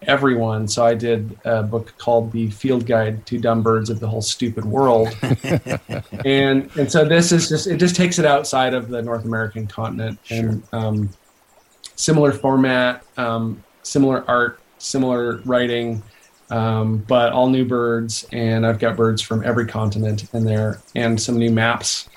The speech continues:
Speaker 3: Excellent.
Speaker 1: And, and all kinds of new stuff. So it's gonna be a lot of fun. It comes out October fifth. Um, you can pre-order it now in certain places like
Speaker 3: Oh,
Speaker 1: Amazon,
Speaker 3: yeah.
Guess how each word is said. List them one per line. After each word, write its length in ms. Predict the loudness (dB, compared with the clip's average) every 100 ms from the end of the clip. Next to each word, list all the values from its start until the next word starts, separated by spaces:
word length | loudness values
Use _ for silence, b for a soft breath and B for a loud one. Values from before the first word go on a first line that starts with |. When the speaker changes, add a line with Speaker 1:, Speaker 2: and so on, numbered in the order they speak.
| B B
Speaker 3:
Excellent. 480 | -6 -6 -8 -8 -2
Speaker 1:
And, 260 | -2 -2 -6 -4
and 80 | -2
all 120 | -2
kinds 220 | -4 0
of 60 | 0
new 100 | 0
stuff. 200 | -4 0
So 140 | 2
it's 120 | 2
gonna 140 | 2 4
be 60 |
a 60 | 4
lot 100 | 2
of 60 | 2
fun. 160 | -2
It 140 | -2 -6
comes 280 | -4 0
out 300 | 0 0 -4 _ _ _ -10
October 800 | -10 -8 -14 -2 0 4 4 2
fifth. 480 | 0 0 0 -2 -20 _ B B B B B -4
Um, 300 | 0 2 4
you 120 | 2 0
can 120 | -4
pre-order 580 | 0 -2 2 2 2 0
it 80 |
now 320 | -2 -2 -2 -2
in 100 | -4
certain 260 | -6 -8
places 420 | -6 -4 -4 -2 -2
like 140 | -2
Speaker 3:
Oh, 40 |
Speaker 1:
Amazon, 720 | -2 -2 -2 -2 -2 -4 -8
Speaker 3:
yeah. 120 | -14